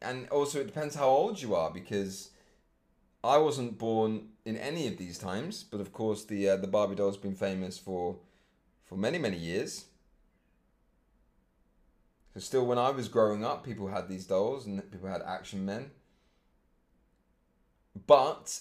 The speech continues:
it was long, long before I was born, and Barbie came out in nineteen fifty-nine. Nineteen fifty-nine.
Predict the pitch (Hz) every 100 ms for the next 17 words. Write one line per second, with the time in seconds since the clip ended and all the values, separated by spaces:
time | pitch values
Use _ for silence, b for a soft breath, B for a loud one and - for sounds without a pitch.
0 | - 151 - 170 - - 139 147 170 185
1 | 185 170 156 147 143 131 127 131 120 110
2 | 107 98 98 - 101 95 110 170 B B
3 | B 123 131 131 - 110 151 202 220 -
4 | 117 95 90 90 - 117 123 139 147 170
5 | 180 175 170 151 143 - _ 170 170 -
6 | 165 165 160 175 135 - - - _ _
7 | _ _ _ _ _ - 117 151 185 185
8 | 175 165 165 - 165 165 - 151 147 156
9 | 143 95 -